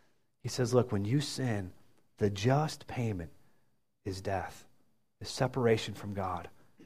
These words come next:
There's no way around this. But the second half of the verse is good news for us. "But the free gift of God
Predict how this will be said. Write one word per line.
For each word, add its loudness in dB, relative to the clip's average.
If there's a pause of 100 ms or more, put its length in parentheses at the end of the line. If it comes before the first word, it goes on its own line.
(140)
There's -4
no 6
way 6
around 0
this. -12 (1000)
But 6 (1000)
the -4
second 4
half 4
of -2
the 4
verse 0
is -6
good -2
news 0
for -2
us. -8 (600)
"But -2
the -2
free 4
gift 4
of -2
God -2